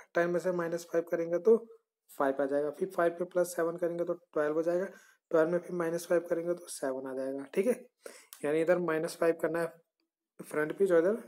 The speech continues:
बैक, बैक पिच को ऐड करना है। तो इस तरीके से टेबल जा बनती रहेगी आपकी, ठीक है।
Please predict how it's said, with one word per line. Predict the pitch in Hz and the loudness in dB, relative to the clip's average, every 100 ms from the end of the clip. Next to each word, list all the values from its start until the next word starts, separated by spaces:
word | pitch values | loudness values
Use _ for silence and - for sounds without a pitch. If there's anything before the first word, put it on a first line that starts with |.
| - _ | -16 _
बैक, | 147 143 - _ _ _ _ - _ _ | -4 -4 -10 _ _ _ _ -20 _ _
बैक | 143 139 143 | 0 0 0
पिच | 170 156 | -4 -2
को | - | 4
ऐड | 170 151 | 4 4
करना | 147 139 | 0 -4
है। | 135 | -2
तो | 175 | -2
इस | 170 | -2
तरीके | 175 175 | -2 0
से | 180 | 0
टेबल | 180 170 160 | 2 4 4
जा | 160 151 | 2 0
बनती | 147 143 143 | 0 -4 -2
रहेगी | 151 127 120 | -2 -2 -4
आपकी, | 117 - 139 | -6 -6 -4
ठीक | - | 2
है। | 240 | 2